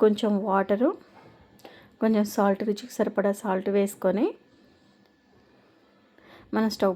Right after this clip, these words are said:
పై ప్యాన్ పెట్టుకొని కొంచెం మీడియం ఫ్లేమ్‌లోనే ఉంచుకుంటూ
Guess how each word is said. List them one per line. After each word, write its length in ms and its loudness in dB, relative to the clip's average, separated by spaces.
పై 160 4
ప్యాన్ 300 2
పెట్టుకొని 480 0
కొంచెం 380 0
మీడియం 320 2
ఫ్లేమ్‌లోనే 500 0
ఉంచుకుంటూ 460 -2